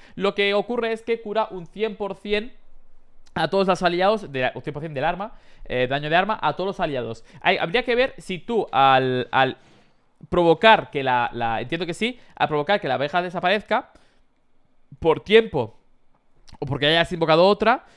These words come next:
entiendo que, em, cura a los aliados, ¿no? Pero esto habría que comprobarlo y lo dicho, hasta, hasta la estrella seis es difícil de saberlo. Entonces, bueno, eso ya queda como una teoría.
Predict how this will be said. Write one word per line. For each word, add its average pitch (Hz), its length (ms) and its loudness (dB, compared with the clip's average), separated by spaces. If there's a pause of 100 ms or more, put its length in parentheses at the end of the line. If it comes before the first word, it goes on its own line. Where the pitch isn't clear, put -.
(140)
entiendo 196 840 -2
que, 202 320 -2
em, 120 680 -4 (320)
cura 170 500 0 (520)
a 185 80 4
los 190 160 6
aliados, 147 240 2
¿no? 175 120 -2
Pero 214 100 2
esto 208 120 0
habría 214 180 0
que 190 80 -8
comprobarlo 165 540 0
y 143 160 -4
lo 135 160 2
dicho, 143 200 2
hasta, 123 480 6
hasta 131 300 0
la 127 80 2
estrella 175 320 0
seis 185 400 -2
es 139 120 -8
difícil 151 360 -4
de 131 80 -6
saberlo. 165 380 -2 (160)
Entonces, 147 240 -4
bueno, 113 280 -6
eso 127 260 -6
ya 143 120 -6
queda 151 180 -6
como 151 140 -12
una 143 120 -8
teoría. 117 340 -8